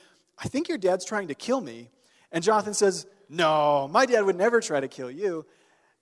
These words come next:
And David's like, "I'm pretty sure." And so,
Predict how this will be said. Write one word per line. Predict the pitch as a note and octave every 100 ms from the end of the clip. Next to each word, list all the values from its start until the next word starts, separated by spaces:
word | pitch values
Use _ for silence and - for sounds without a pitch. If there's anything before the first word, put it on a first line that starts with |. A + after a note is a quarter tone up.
| _ _
And | F#3 G#3
David's | A3+ A#3
like, | G#3+ A3 - -
"I'm | C4 _
pretty | - D#4 D4 C4+
sure." | A#3 - C#4 A#3 F#3 D3+ C#3 C#3+ _ _ _ _ -
And | F#3 F#3
so, | G#3